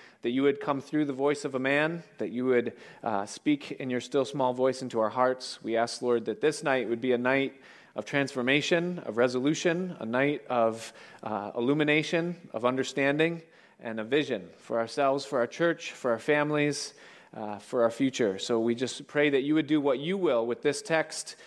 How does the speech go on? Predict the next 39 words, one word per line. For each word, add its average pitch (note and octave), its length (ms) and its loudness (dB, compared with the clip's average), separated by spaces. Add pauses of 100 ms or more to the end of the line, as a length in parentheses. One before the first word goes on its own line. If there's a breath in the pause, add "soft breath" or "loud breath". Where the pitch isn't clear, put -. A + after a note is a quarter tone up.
(160 loud breath)
in C3 120 -2
our B2+ 120 2
hearts, C#3 500 0
Lord. G#2+ 480 0
I A#2+ 160 -4
know B2+ 160 2
that C3 100 2
your C3 140 0
word C#3+ 180 2
is C3+ 160 -2
living, C#3 380 2
but A#2 160 2
when A#2 120 -4
you B2+ 120 -4
breathe C#3 260 0
on B2+ 160 4
it, A2+ 300 0
it A2 100 -2
really B2+ 320 0
lives. A#2+ 540 -2
So, A2+ 180 -4
Father, B2+ 320 2
would B2 160 0
you C3 100 -2
please C3 280 0
give B2 180 2
us A#2+ 160 0
your A#2+ 80 -4
spirit A#2 520 0
to A2+ 100 -4
hear B2 180 0
you A#2+ 180 2
tonight? A2+ 520 0 (360 loud breath)
We B2 200 4
ask B2+ 320 4
it A#2 280 0 (160 loud breath)
in A#2+ 220 0
Jesus' C3 460 0
name. A#2 640 0